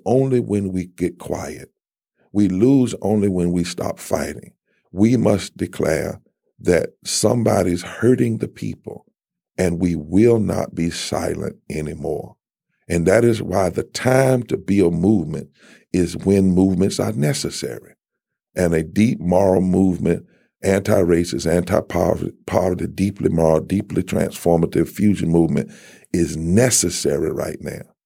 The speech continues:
And there's nobody else that's gonna do it. All of our heroes and sheroes, they are not getting up out of the grave. But they are cheering us from the balconies of, of heaven, I believe, and saying, "It's time for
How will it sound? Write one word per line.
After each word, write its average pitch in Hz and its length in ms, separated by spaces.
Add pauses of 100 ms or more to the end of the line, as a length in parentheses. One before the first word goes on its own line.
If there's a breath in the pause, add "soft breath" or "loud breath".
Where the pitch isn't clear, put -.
(560)
And 87 180
there's 85 160
nobody 131 640
else 110 220
that's 110 200
gonna 107 260
do 73 320
it. - 80 (680)
All 123 380
of 123 80
our 123 160
heroes 87 720
and 80 120
sheroes, 85 520
they 87 160
are 82 120
not 92 380
getting 92 300
up 76 140
out 76 160
of 85 60
the 80 60
grave. 78 480 (840)
But - 200
they 82 260
are 113 240
cheering 120 640
us 87 160
from 78 200
the 76 100
balconies 87 680
of, 80 200 (360 loud breath)
of 78 160
heaven, 90 360
I 78 120
believe, 76 440 (460)
and 80 180
saying, 80 560
"It's 85 220
time 90 340
for - 160